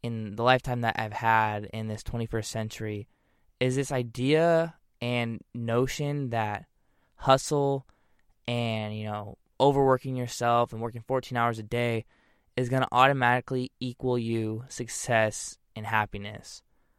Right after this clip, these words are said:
This typical nine-to-five job and working super hard and kissing butt and doing, doing all this stuff to make all this money, and then,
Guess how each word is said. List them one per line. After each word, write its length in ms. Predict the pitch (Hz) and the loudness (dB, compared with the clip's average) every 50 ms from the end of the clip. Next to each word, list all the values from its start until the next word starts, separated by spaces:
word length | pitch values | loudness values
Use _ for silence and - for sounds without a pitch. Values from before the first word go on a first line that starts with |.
| _ _ _ _ _ _ _ _ - | _ _ _ _ _ _ _ _ -8
This 140 | - 123 - | -8 -4 0
typical 400 | - 135 127 131 120 131 127 120 | 0 -2 -2 0 0 2 2 4
nine-to-five 680 | 117 117 120 120 123 123 - - 127 120 120 120 110 | 6 4 4 4 4 0 0 4 4 6 6 4 2
job 520 | 107 120 120 117 113 113 117 117 117 113 | 2 4 6 8 8 8 8 8 8 6
and 140 | 110 110 107 - _ _ _ _ _ _ | 2 -4 -8 -10 _ _ _ _ _ _
working 300 | - 127 131 127 - 127 | 0 2 2 2 2 -2
super 340 | 117 - - 143 - - 127 | -4 -2 -2 0 2 2 2
hard 560 | 120 127 123 120 123 123 123 120 120 117 110 | 4 6 8 8 10 10 10 8 8 6 4
and 100 | 110 110 | -2 -6
kissing 360 | - - 139 131 - - 123 117 | -2 -2 -2 -2 0 -2 -4 0
butt 580 | 113 123 123 123 123 123 123 123 120 120 113 | 2 4 4 6 6 8 8 8 8 6 4
and 140 | 110 104 101 - _ _ _ _ _ _ _ _ _ _ _ _ _ _ | 2 -4 -8 -12 _ _ _ _ _ _ _ _ _ _ _ _ _ _
doing, 340 | - 131 135 143 139 135 135 | 2 4 4 4 4 2 0
doing 200 | 131 143 143 143 | 0 0 4 6
all 140 | 135 131 127 | 8 8 8
this 120 | 123 117 | 6 4
stuff 300 | - - - 135 131 - - | 0 2 6 6 6 6 4
to 100 | - 127 | -2 -4
make 120 | 123 117 | -2 0
all 80 | 123 120 | 0 -2
this 160 | 117 110 107 | -2 -4 -2
money, 640 | 117 123 123 123 127 127 123 123 123 123 123 - | 0 2 2 2 2 2 0 0 0 0 -2 -2
and 120 | - 123 120 | -2 0 2
then, 220 | 117 117 113 107 | 2 2 0 -2